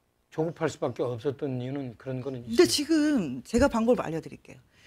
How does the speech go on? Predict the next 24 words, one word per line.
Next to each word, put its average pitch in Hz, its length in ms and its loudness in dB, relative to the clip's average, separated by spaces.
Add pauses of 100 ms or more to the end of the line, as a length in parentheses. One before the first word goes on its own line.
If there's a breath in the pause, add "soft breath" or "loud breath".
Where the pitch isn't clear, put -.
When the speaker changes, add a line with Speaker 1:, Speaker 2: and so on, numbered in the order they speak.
(200 soft breath)
Speaker 2:
그 220 120 -6
조직, 233 640 2
그러니까 180 160 0
주사파의 220 720 2
조직과 240 460 2
선전선동, 196 640 0
거짓말 202 420 4
선전선동으로 190 800 0 (380 soft breath)
칠십오 285 540 0
년, 156 160 -4
그리고 202 220 0 (180)
플러스 330 340 0
공포, 208 540 4
Speaker 1:
음. - 120 -14 (160)
Speaker 2:
공포, 208 540 2 (220 soft breath)
사법 240 340 2
장악 170 360 0
이런 156 180 0
공포를 190 400 0
통해서 175 420 -6 (300 soft breath)
칠십오 311 400 2
년이나 175 480 2
지옥을 214 480 4
만든 156 520 -2